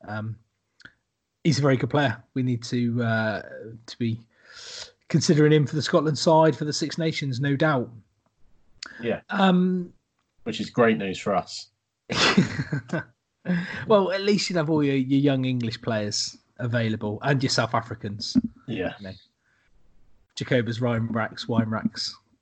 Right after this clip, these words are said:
Speaker 1: and
Speaker 2: <laughs>
Speaker 1: Ribbons.
Speaker 2: So you can get
Speaker 1: Ribbons,
Speaker 2: some time
Speaker 1: Ribbons.
Speaker 2: off. The boss will sort him out some time off.
Speaker 1: <laughs>
Speaker 2: Have you seen, have you seen the thing that Canterbury have re-signed to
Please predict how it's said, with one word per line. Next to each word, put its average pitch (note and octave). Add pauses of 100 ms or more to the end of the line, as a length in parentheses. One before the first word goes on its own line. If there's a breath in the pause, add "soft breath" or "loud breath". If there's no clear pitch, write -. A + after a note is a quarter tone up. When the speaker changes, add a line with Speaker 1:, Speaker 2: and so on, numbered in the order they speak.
(920 loud breath)
Speaker 1:
and G#2+
Speaker 2:
<laughs> -
Speaker 1:
Ribbons. A2
Speaker 2:
So -
you -
can B2+
get B2+
Speaker 1:
Ribbons, C#3+
Speaker 2:
some -
time C#3+
Speaker 1:
Ribbons. A2+
Speaker 2:
off. - (240)
The B2
boss C3+
will A2
sort A#2
him A2
out A2
some A2+
time G#2+
off. - (400)
Speaker 1:
<laughs> -
Speaker 2:
Have D#3
you A3
seen, F3+ (320)
have D3+
you D#3+
seen C#3+
the C3 (880)
thing B2
that A2+ (100)
Canterbury A#2+
have G2+
re-signed G#2
to G2+